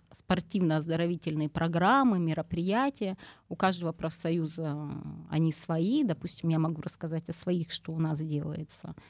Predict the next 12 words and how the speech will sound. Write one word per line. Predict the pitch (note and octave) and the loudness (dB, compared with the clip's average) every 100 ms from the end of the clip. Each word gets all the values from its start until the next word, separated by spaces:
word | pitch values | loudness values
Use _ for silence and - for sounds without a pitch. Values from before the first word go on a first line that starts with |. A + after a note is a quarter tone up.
| - - _ _ | -20 -20 _ _
Мы | F#3+ G3+ | 4 6
уделяем | F3+ F3+ F3 D#3 | 6 4 4 4
большое | D#3 E3 - E3 | 2 0 0 2
внимание | E3 E3 D#3 D#3 | 2 2 2 0
корпоративному | - - E3 E3+ - E3 D#3 D#3 | -4 -10 -6 -6 -4 -2 0 -2
здоровью | D3 E3 B3 D4 A3+ | -2 0 2 2 2
работников. | G3 F3+ F3+ - E3 - - - | 2 0 -2 -2 -6 -8 -12 -16
Э, | - | -10
у | D#3+ E3 E3 E3 | -10 -8 -8 -4
нас | D#3 D3 - | -4 -6 -8
есть, | D#3 D3+ - - | -4 -4 -6 -8
э, | E3 | -8